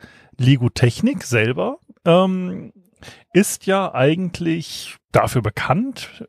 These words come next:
in den Lego-Sets, in den großen Sets gerade, also die Flaggschiff, äh, Modelle bei Lego, möglichst viel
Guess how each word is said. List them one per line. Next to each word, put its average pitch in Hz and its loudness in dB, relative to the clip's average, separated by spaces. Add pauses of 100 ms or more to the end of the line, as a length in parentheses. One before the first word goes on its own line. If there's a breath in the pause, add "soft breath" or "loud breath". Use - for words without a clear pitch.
in 165 2
den 131 0
Lego-Sets, - 0
in 143 -8
den 110 -4
großen 156 2
Sets - -2
gerade, 175 0
also 123 0
die 107 -4
Flaggschiff, - -2 (120)
äh, 139 4
Modelle 156 2 (500 loud breath)
bei 110 0
Lego, 156 -2 (320 soft breath)
möglichst 160 2
viel 165 4